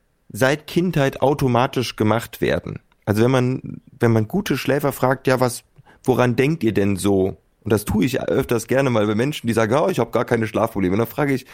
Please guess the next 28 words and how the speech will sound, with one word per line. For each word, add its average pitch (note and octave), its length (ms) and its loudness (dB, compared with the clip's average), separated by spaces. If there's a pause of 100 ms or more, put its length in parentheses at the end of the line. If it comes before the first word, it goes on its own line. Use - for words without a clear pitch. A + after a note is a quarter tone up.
(280)
„Ja, D3+ 260 2
w-, D3 100 -2
w-, G2 180 -2
was, C#3 360 0
was, C#3+ 260 -2
über C#3+ 220 0
was C3+ 160 2
denken D3+ 240 0
Sie C3 100 0
denn B2 160 0
so A2+ 100 0
nach, G2+ 280 0
wenn G2+ 140 0
Sie, F#2+ 260 -2
wenn G#2 140 0
Sie - 120 0
abends F#2+ 300 -2
im F2+ 100 -2
Bett - 260 -2
liegen?“ - 260 -4 (340)
Und C#3 80 2
dann D3 80 2
kommt G3 240 -2
genau D3 300 2
das. B2 380 -2 (360)
Zum B2 160 2
einen, E3 440 0 (640)
„Ach, - 200 -2